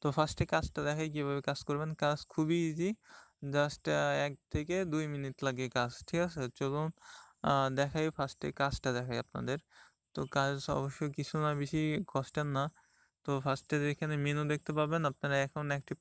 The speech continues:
করার পরে। তো অ্যাক্টিভ করতে হইলে কি করা লাগে, এ, সেটাও দেখাই দিব। আগে just কাজটা দেখাই, এখানে মেনু যাবেন,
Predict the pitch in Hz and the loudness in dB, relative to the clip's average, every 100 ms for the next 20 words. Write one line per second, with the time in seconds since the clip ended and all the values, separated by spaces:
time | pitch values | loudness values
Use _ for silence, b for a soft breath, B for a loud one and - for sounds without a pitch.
0 | - 147 143 - 147 175 - B B B | 0 0 0 -2 -2 -2 -6 B B B
1 | B 151 147 147 - 175 - 170 160 170 | B 0 2 2 0 -2 0 -4 0 0
2 | 165 160 170 170 - 165 160 160 160 156 | 2 2 0 0 -2 -2 0 0 0 0
3 | 170 175 - 143 - 139 143 143 135 139 | -2 -2 -2 -4 -2 0 0 0 -2 -2
4 | 131 143 170 143 135 127 131 - - 139 | -2 0 0 0 0 -2 -4 -4 -4 -2
5 | - 139 139 151 151 147 139 135 139 139 | -2 -2 -2 -2 0 0 0 2 2 2
6 | 143 160 | 4 2